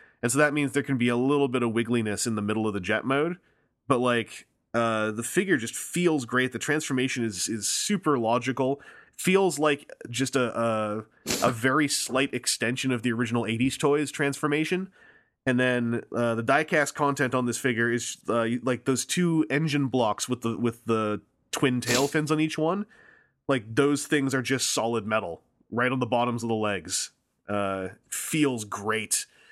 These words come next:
And then, uh, the figure's got, like, just a, he's got this pair of, like, machine gun things, which you can entirely leave off if you don't like them. Uh, the vehicle mode almost is better without them attached, 'cause if you attach them,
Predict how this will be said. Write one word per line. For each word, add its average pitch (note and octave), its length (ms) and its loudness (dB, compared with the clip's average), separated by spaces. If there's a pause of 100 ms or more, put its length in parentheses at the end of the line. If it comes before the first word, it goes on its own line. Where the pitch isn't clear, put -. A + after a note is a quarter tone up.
(220)
And A#2 120 0
then, A2+ 240 0
uh, A2 200 0
the G#2 80 -4
figure's B2+ 380 0
got, A2+ 340 2
like, A#2 180 -4
just A#2+ 180 -4
a, A2+ 240 -2
he's F2+ 220 -6
got G2 420 -4
this A#2+ 120 -4
pair A#2+ 420 -2
of, G2+ 240 -4
like, G#2+ 180 -4
machine B2 440 0
gun B2 280 0
things, A#2+ 580 0 (400)
which B2+ 260 0
you B2+ 80 4
can C3 100 0
entirely B2 560 0
leave A#2+ 300 2
off A2+ 500 0
if - 160 -4
you A2+ 60 2
don't A2+ 200 0
like A2+ 260 -2
them. A#2 460 0
Uh, G#2+ 300 0 (100)
the A2 160 -2
vehicle C3 320 0
mode A#2+ 220 2
almost A2+ 360 -2
is G2+ 100 -4
better A2+ 440 0
without A2 420 -2
them A2+ 180 0
attached, A2+ 400 -2
'cause A2 120 -2
if A2 120 -4
you B2 60 0
attach B2 400 -2
them, C3 260 0